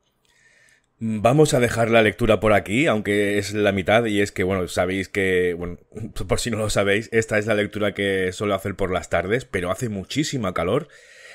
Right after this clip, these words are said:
y además en esta habitación pega el sol todo el día de frente, y esto es como una sauna por las tardes, incluso he llegado a marearme.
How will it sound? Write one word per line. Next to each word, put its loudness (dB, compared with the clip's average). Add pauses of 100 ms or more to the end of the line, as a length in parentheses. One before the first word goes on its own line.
y 0
además 0
en -2
esta 2
habitación -2
pega 0
el 0
sol -2
todo 0
el -4
día 0
de -4
frente, -4
y -2
esto -2
es -6
como -6
una -4
sauna -4
por -2
las -2
tardes, -2
incluso -6
he -2
llegado 0
a -4
marearme. -2